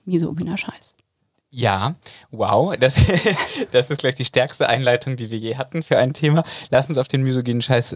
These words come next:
Speaker 2: später <laughs> noch mal zurückkommen, noch mal kurz. Frauentonikum ist also ein,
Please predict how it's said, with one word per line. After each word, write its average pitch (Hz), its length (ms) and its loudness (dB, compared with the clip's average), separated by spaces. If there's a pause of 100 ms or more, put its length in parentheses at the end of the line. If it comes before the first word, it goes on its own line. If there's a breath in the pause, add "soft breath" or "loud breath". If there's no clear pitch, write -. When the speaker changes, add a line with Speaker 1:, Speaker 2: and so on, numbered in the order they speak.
Speaker 2:
später - 400 0
<laughs> - 0 -
noch 135 140 2
mal 156 120 6
zurückkommen, 151 600 0
noch 143 80 2
mal 123 160 4
kurz. - 260 0 (340 loud breath)
Frauentonikum 143 880 0
ist 123 100 0
also - 240 2
ein, 117 280 2